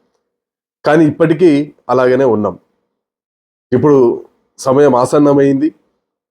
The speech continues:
ఢిల్లీలో ఏం చేయాల్సిన అన్ని కూడా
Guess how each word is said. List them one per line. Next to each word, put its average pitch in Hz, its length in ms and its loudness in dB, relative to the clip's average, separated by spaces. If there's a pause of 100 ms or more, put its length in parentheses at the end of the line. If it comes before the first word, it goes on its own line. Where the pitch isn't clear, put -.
(420)
ఢిల్లీలో 151 460 2
ఏం 143 200 0
చేయాల్సిన 139 480 0
అన్ని 127 280 -2
కూడా 127 440 0